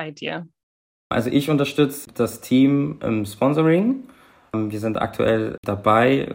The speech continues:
Speaker 2: das Event beziehungsweise Idea an sich auch durch, ja, Gelder, aber auch Kooperationen zu fördern. Und, äh, da bin ich, ähm, dabei,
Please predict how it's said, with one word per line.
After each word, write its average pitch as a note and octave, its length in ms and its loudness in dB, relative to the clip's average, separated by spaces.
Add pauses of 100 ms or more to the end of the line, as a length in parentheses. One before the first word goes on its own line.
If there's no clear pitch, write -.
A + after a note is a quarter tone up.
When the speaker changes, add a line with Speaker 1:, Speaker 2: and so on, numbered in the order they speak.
(120)
Speaker 2:
das - 260 -6
Event A2 460 0
beziehungsweise G#2 600 -4
Idea G#2 360 -4
an G#2 100 -6
sich G#2+ 260 -6
auch G#2+ 320 0 (340)
durch, G#2+ 360 -2 (100)
ja, G2+ 360 -4
Gelder, B2+ 480 4
aber - 180 -2
auch G2+ 160 0
Kooperationen A#2+ 840 0 (340)
zu - 160 -6
fördern. D#3 600 2
Und, A2 520 -2
äh, G#2+ 180 -2
da G#2+ 180 0
bin A#2 200 0
ich, A2+ 240 -4
ähm, G#2 240 -4
dabei, A#2 580 0